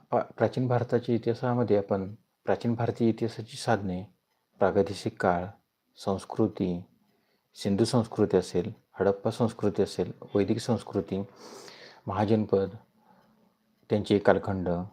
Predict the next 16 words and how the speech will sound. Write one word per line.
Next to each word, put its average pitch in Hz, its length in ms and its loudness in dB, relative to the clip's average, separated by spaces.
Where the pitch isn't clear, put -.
जैन 101 220 2
धर्म, 90 360 -4
बौद्ध 95 280 0
धर्म 95 380 -2
यांचा 98 240 0
उदय, 98 440 0
मगधचा 101 480 0
उदय, 92 400 0
मौर्य 104 280 2
साम्राज्य, 98 640 -2
मौर्योत्तर 101 460 0
काळ 85 300 0
व 101 200 4
कुशाण 117 260 0
साम्राज्य, 98 600 0
पूर्व 117 380 4